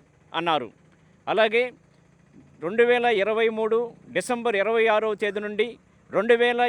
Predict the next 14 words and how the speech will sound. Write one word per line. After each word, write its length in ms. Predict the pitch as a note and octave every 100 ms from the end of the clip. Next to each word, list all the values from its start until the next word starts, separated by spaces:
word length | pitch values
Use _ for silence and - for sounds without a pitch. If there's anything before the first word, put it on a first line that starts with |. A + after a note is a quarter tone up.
| F#3+
ఇరవై 220 | G3+ A#3 A3+
నాలుగు 260 | A3 A3 A3 E3
జనవరి 320 | F#3+ A3 A3 E3+
పదకొండవ 460 | F#3 G3+ A3+ A3+ G3+
తేదీ 200 | G#3+ G#3 G#3
వరకు 240 | G#3 A3 A#3+ _ _ _ _ _ _ C#3
మున్సిపల్ 380 | A3 - B3+ A#3 - _ _ G3+
పారిశుద్ధ్య 440 | A3 A#3+ G#3+ G#3+ -
కార్మికులు 500 | G#3+ G#3+ A3 A3 G#3+ C3+ - _ _ _ -
సమ్మె 280 | G3+ A3+ G#3
చేపట్టడం 440 | G#3+ G3+ G#3+ G3+ F#3
జరిగిందని, 440 | F3+ G3+ G#3 G#3+ C4 - _ _
పదిహేడు 340 | F3 G#3+ A#3 G#3+
రోజుల 260 | A#3 A3